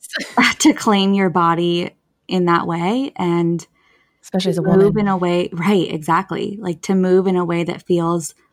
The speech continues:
Speaker 1: pleasurable and nourishing and in a way that is just for you and in a way that doesn't have to conform to, you know, what we're told we're supposed to look like or what we're told movement should look like.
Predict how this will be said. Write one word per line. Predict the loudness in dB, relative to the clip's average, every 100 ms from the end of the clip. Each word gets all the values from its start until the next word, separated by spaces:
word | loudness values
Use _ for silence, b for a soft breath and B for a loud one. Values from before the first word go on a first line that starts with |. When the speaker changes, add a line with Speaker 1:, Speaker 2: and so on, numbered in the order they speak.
| _ _ _ _ _
Speaker 1:
pleasurable | -2 -2 0 0 0 0 0
and | 0 0
nourishing | 0 -2 -4 -4 -4 -2
and | -2 0
in |
a | 0
way | 0 -2
that | -2
is | -6 -6
just | -4 -4 -6 -10 -4
for | -2 -2
you | -4 -4 -4 -6 -10 _ _ _ _ _ -2
and | 2
in | 2
a | 2
way | 2 0
that | 0 0
doesn't | 0 0 -2
have | -2 -4
to | -2 0 0 -2 -8 _ _ _ _ _ _
conform | -4 -2 -2 -2 0 0 -2
to, | -2 0 2 2 0 -4 -12 _ _
you | -2
know, | 0 0
what | -2 -4
we're | -6
told | -4 -4 -4
we're | -4
supposed | -8 -10 -8 -8 -6
to | -4
look | -6 -6
like | -6 -6 -4
or | -6
what | -4 -6
we're | -6
told | -8 -4 -4 -4 -4
movement | -4 -4 -6 -6
should | -6 -8 -8
look | -12 -8
like. | -6 -6